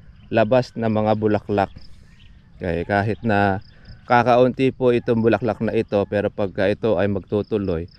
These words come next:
marami rin ito mga katribya po sa red bag. Pero sa tingin pa lang ay konti. Pero pagka yan ay nabuo naman,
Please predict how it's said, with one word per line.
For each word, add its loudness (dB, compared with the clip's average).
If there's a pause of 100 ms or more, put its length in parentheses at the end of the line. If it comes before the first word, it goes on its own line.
(360)
marami 2
rin 2
ito -2
mga -4
katribya -6
po -4
sa -4
red -6
bag. -6 (840)
Pero -6
sa -8
tingin -2
pa 2
lang 4 (600)
ay -2 (320)
konti. -6 (1120)
Pero -4
pagka -4
yan 0
ay 2 (480)
nabuo -6
naman, -4